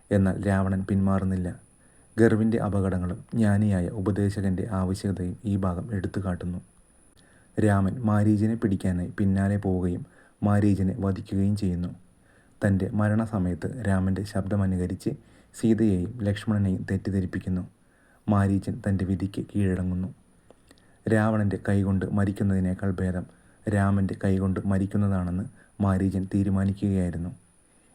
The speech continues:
വിധിയെ തടുക്കാനാകില്ലെന്ന് ഈ ഭാഗം നമുക്ക് പറഞ്ഞു തരുന്നു. പ്രവൃത്തിയുടെ സങ്കീർണമായ ധാർമ്മികതയും ഈ ഭാഗം നമുക്ക് പറഞ്ഞു തരുന്നു.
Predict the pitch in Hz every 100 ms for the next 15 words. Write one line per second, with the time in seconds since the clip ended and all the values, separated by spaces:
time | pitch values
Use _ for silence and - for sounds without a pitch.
0 | - 110 104 101 95 107 101 98 107 101
1 | 90 85 87 127 101 107 98 90 87 95
2 | 92 - - 98 92 95 95 92 87 -
3 | - _ _ _ _ _ - 113 110 110
4 | 107 87 92 107 101 104 104 104 90 -
5 | 98 95 95 92 90 87 - - _ -
6 | 110 107 90 92 95 92 - - 104 95
7 | 101 98 92 90